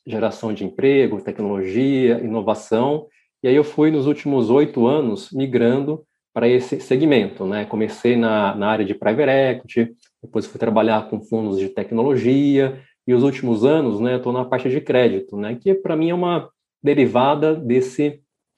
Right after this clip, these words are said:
grupo que a gente chama aqui no país, ainda com o nome, em função de não ter o nome mais adequado, de investimentos alternativos, né? E que é tudo uma composição de capital,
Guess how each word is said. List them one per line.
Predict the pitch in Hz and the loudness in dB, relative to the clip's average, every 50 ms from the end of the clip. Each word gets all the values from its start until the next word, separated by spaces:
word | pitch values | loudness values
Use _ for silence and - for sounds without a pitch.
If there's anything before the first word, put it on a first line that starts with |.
| _ _ _ _ | _ _ _ _
grupo | 131 117 120 151 156 156 - 117 | 0 2 4 4 2 0 -6 -4
que | - 120 | -4 -2
a | 107 | 0
gente | 113 117 107 - | 0 -2 -4 -4
chama | - 117 113 113 113 | -4 -2 -2 -2 -2
aqui | - 113 | -4 -6
no | 110 107 | -6 -4
país, | - 117 110 107 113 117 104 92 | 0 0 2 2 4 2 2 2
ainda | 104 107 104 107 110 | 0 -2 -2 -2 -2
com | - - 107 | -2 -4 -4
o | 104 | -2
nome, | 104 110 107 107 107 104 98 95 - | -2 -2 0 0 0 -2 -4 -6 -10
em | 147 117 | -16 -14
função | - - 107 - 120 113 | -12 -12 -8 -4 -2 -2
de | 101 110 | 0 -2
não | 107 110 107 | -2 -4 -6
ter | - - 113 | -4 -2 -2
o | |
nome | 107 107 107 110 | 0 0 -2 0
mais | 107 110 107 104 101 - | 0 0 0 -2 -2 -2
adequado, | 110 101 101 - - - 117 127 139 135 127 | -4 -4 -4 -4 0 2 2 2 4 2 2
de | 120 120 | 2 2
investimentos | 117 120 120 - - 131 123 131 | 2 0 0 -2 -2 -4 -4 -4
alternativos, | 120 - 135 135 143 143 139 - - 120 113 95 90 87 85 _ _ _ _ | -4 -4 -2 -2 -2 -4 -6 -2 0 0 0 0 0 -8 -16 _ _ _ _
né? | - 98 92 95 101 110 107 - - - - _ _ _ _ 151 | -12 -6 -2 -2 -2 -2 -2 -6 -16 -20 -20 _ _ _ _ -10
E | |
que | 131 - 147 | 0 0 0
é | - | 2
tudo | - 160 160 180 | 2 2 2 4
uma | 175 165 165 160 | 4 2 0 0
composição | - 165 160 160 170 151 139 143 156 - - - 131 127 131 147 165 165 - _ _ _ _ _ _ - | 0 -2 -2 2 0 0 0 0 -2 -4 -4 -2 0 2 2 2 0 -2 -8 _ _ _ _ _ _ -6
de | 113 113 | -6 0
capital, | - 139 131 - - - _ 117 110 117 131 147 156 131 - | 0 -2 -2 -2 -10 -2 _ 4 4 6 4 2 0 -4 -10